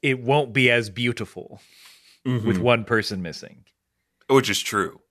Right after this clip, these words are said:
Speaker 1: It, it, it, it didn't work.
Speaker 2: And I thought about something, Aaron. Um,
Speaker 1: Okay.
Speaker 2: Since there are five members of the Ginyu Force that do these wonderful poses, I really want the N B A to take this up.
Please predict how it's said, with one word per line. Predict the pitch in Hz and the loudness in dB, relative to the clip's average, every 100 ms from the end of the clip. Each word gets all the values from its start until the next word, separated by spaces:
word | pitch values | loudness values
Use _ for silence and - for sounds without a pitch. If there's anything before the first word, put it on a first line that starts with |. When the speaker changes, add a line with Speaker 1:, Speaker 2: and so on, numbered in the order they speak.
| _ | _
Speaker 1:
It, | 113 113 | -6 -4
it, | 104 131 | 2 2
it, | 110 98 110 120 135 | 2 0 0 4 4
it | 131 | 4
didn't | 165 190 190 | 2 2 -2
work. | 254 320 - - - _ _ _ _ _ _ | -4 -4 -6 -14 -20 _ _ _ _ _ _
Speaker 2:
And | 113 107 104 98 | 0 0 0 -2
I | 113 127 | 2 2
thought | 131 139 127 123 - - | 4 4 6 4 0 -2
about | 101 104 95 95 - | 2 2 2 0 -4
something, | 107 90 90 87 | -4 -4 -6 -10
Aaron. | 78 85 82 87 95 _ _ _ _ _ _ 107 | -10 -10 -12 -16 -18 _ _ _ _ _ _ 0
Um, | 95 87 82 82 90 | 2 0 -4 -10 -16
Speaker 1:
Okay. | - 87 90 135 _ _ | -10 -6 -6 -10 _ _
Speaker 2:
Since | - 110 - | -10 -4 4
there | 123 | 6
are | 110 101 | 8 6
five | - 127 135 | 4 4 4
members | 139 117 101 | 0 -2 -4
of | 95 | -6
the | 92 | -14
Ginyu | 95 85 85 | -12 -14 -16
Force | 90 - - - - _ - | -20 -20 -20 -20 -20 _ -6
that | 95 | -6
do | 107 95 | -4 -4
these | 95 85 | -4 -2
wonderful | 104 123 120 92 | 2 2 2 -4
poses, | - 82 85 - - - _ _ _ _ _ _ - | -6 -8 -8 -14 -18 -20 _ _ _ _ _ _ 4
I | 107 127 143 139 131 | 6 6 4 0 -4
really | 117 123 110 | 0 2 2
want | 98 95 92 104 | 2 2 2 0
the | 104 | 2
N | 104 | 2
B | 98 98 | 4 4
A | 95 95 | 4 4
to | 95 | 0
take | 113 101 | -2 0
this | 123 120 | -2 2
up. | 135 175 | 4 4